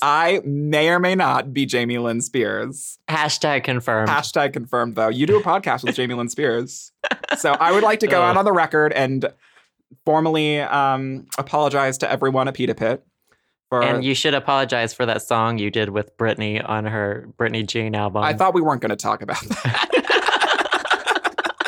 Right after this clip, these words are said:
Speaker 1: But no, okay, so I had no idea that Pita Pit existed outside of the Northwest, but,
Speaker 2: I've never
Speaker 1: um,
Speaker 2: heard of it.
Speaker 1: so it's, it's the, it's a shitty little pizza,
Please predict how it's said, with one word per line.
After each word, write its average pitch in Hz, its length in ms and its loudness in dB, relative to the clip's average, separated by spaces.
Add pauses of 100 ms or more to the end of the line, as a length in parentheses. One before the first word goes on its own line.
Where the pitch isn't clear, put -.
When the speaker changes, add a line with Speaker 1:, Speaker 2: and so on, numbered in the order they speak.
(1400)
Speaker 1:
But 180 140 0
no, 196 220 4
okay, 139 260 2
so 156 240 2
I 170 120 4
had 240 100 2
no 202 140 4
idea 175 240 4
that 147 180 0
Pita 139 240 0
Pit 143 280 0
existed 123 520 0
outside 113 320 0
of 117 80 0
the 113 40 -2
Northwest, 110 680 -2
but, 120 340 -2
Speaker 2:
I've 139 160 2
never 165 160 2
Speaker 1:
um, 165 60 0
Speaker 2:
heard 175 180 2
of 156 100 -4
it. 113 160 -2 (120)
Speaker 1:
so 165 220 2
it's, 147 260 0
it's 160 120 -2
the, 160 160 0
it's 139 140 -6
a 131 40 -4
shitty 160 380 0
little 139 160 2
pizza, 120 280 -8